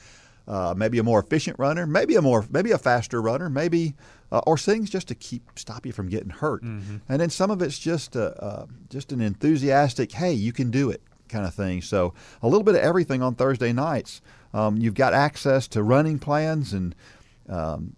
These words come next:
Speaker 1: you can ask questions and get things answered, and you get all of that stuff plus more for nine dollars and ninety-seven cents a month.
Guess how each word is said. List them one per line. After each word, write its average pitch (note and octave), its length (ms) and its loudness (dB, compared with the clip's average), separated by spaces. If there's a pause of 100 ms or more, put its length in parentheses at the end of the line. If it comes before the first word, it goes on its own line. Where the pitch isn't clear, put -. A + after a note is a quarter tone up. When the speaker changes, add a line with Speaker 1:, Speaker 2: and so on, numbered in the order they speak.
Speaker 1:
you A#2 140 -4
can A2+ 120 0
ask G2 260 0
questions G#2+ 800 0
and F2+ 100 -8
get G#2+ 180 -4
things G#2+ 240 -2
answered, B2 500 0 (280)
and C3 180 0
you A#2+ 120 2
get D#3 320 -2 (320)
all G3+ 220 -4
of D#3+ 80 4
that F2+ 200 -2
stuff F#2 360 -2
plus - 300 -10
more F2 320 -6 (640)
for F#2+ 140 -8
nine A#2+ 340 0
dollars G#2+ 340 2
and E2 100 -6
ninety-seven F2+ 600 -2
cents F2 300 -8
a F2 60 -10
month. - 200 -12